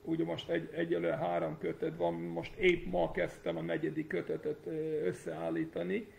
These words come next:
Azt hiszem, egyszer már írtam ebben a témában.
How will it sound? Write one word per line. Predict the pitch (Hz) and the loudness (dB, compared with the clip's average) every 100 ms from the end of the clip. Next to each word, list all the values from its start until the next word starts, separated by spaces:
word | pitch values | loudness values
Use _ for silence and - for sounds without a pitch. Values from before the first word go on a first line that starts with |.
| - - | -20 -6
Azt | - - | -4 -2
hiszem, | 185 - | -2 0
egyszer | - - - 90 | 2 2 0 2
már | - | 4
írtam | 127 170 - 82 | 4 2 0 -2
ebben | 85 80 | 0 -2
a | 78 | -2
témában. | - - 190 190 185 214 240 | 0 0 2 2 4 4 2